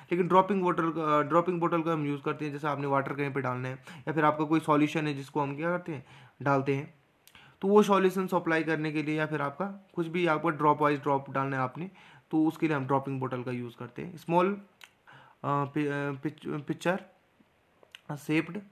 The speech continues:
bottle with a curved or trapped neck used to supply solution liquid in a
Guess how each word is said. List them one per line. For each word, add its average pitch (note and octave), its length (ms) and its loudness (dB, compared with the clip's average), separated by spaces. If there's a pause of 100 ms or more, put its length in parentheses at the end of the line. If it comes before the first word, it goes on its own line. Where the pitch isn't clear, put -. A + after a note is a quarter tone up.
(140)
bottle D3 380 -2
with C#3+ 160 -2
a G3 80 0 (460)
curved F3+ 280 4
or E3 220 2 (140)
trapped D#3+ 320 0
neck D#3+ 280 -2 (380)
used D#3 520 -4
to F#3 60 -6
supply D#3+ 440 -4
solution C#3+ 360 -2 (440)
liquid D3+ 260 -2
in D3+ 120 -4
a G3+ 100 -4